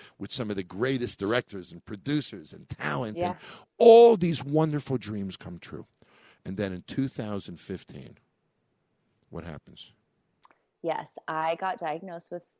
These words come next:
Speaker 2: M S, with multiple sclerosis. And, um, my sister has it also.
Speaker 1: Mm.
Speaker 2: So when I started feeling things, I kinda knew in the back of my mind that it was there.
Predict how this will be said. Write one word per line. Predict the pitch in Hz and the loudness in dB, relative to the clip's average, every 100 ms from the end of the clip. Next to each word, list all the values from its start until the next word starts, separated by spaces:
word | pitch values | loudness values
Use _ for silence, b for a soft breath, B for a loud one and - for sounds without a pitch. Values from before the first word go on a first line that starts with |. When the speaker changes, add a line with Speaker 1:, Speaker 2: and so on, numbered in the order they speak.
| - | -12
Speaker 2:
M | 185 | -10
S, | 151 254 - - | -10 -12 -16 -14
with | 165 170 | -12 -12
multiple | 160 - | -10 -8
sclerosis. | 180 - 156 151 160 185 - - B B B B B | -8 -4 -4 -4 -6 -8 -10 -20 B B B B B
And, | 180 175 175 170 | -4 -2 -2 -2
um, | 175 170 165 165 _ | -2 -2 -4 -10 _
my | 190 | -10
sister | 202 233 - 202 | -8 -8 -4 -4
has | 175 165 | -4 -4
it | |
also. | 151 165 - - 392 _ _ - | -6 -6 -6 -6 -6 _ _ -16
Speaker 1:
Mm. | 185 | -6
Speaker 2:
So | 180 190 180 170 170 _ | 0 2 2 0 -6 _
when | 180 175 | -6 -6
I | 165 | -8
started | - 190 180 170 | -8 -6 -4 -6
feeling | - 196 190 185 175 - | -4 -4 -2 -6 -8 -6
things, | 165 160 165 160 _ _ _ _ _ | -4 -4 -8 -12 _ _ _ _ _
I | 156 | -18
kinda | - - 180 185 180 | -12 -6 -4 -4 -2
knew | 175 | -2
in | 180 | -2
the | 185 | -4
back | 170 170 185 | -4 -6 -8
of | |
my | 175 | -10
mind | 160 156 170 226 - | -8 -8 -8 -12 -10
that | 214 | -6
it | 220 | -6
was | 220 202 | -6 -4
there. | 226 233 277 | -2 -2 -4